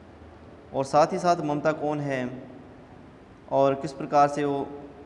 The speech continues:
वो अपने पिता को जो मलेच्छों द्वारा यानी कि मुस्लिमों द्वारा जो है मुगलमान, मुसलमानों द्वारा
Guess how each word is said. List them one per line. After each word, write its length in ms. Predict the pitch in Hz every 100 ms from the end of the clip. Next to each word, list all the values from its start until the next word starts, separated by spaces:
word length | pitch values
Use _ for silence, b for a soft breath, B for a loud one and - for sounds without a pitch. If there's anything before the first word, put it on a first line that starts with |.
| - - - -
वो 180 | 135 135
अपने 160 | 143
पिता 280 | 127 139 135
को 360 | 131 120 113 - - - - - - - - - - - - - - - - - - 131
जो 60 |
मलेच्छों 440 | 127 131 135 151 139
द्वारा 380 | 131 120 120 123 - 127
यानी 120 | 127
कि 80 | 131
मुस्लिमों 340 | 127 127 135
द्वारा 280 | 123 123 120
जो 180 | 117 120
है 80 |
मुगलमान, 520 | 120 117 120 120 - - 123
मुसलमानों 400 | 123 131 127 127
द्वारा 340 | 120 117 104